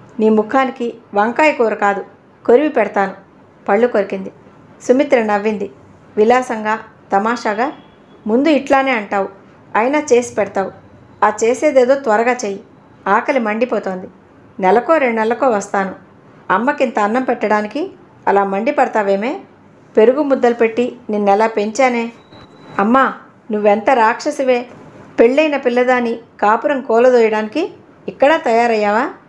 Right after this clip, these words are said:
ఆవిడ రుద్ధంగా అడిగింది. "దాని కాపురానికి నేనేమీ అడ్డురాను." "మరి నువ్వు చేస్తున్నదేమిటి?" నేనేం చేయటం లేదు.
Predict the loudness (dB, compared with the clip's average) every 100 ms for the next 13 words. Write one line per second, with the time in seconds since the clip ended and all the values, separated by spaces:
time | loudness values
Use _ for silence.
0 | _ _ -20 -2 0 2 0 -4 -2 -2
1 | 0 0 -2 -6 -12 -16 -20 _ _ -20
2 | -14 -2 0 0 -2 -2 0 0 -2 -2
3 | -8 -10 -16 -18 -2 2 4 4 4 2
4 | 2 2 2 -2 -6 -18 _ -20 _ _
5 | -4 0 4 4 4 0 0 -2 2 2
6 | 2 -2 -6 -8 -20 _ -20 -20 -14 -4
7 | 2 4 2 2 2 2 2 2 -2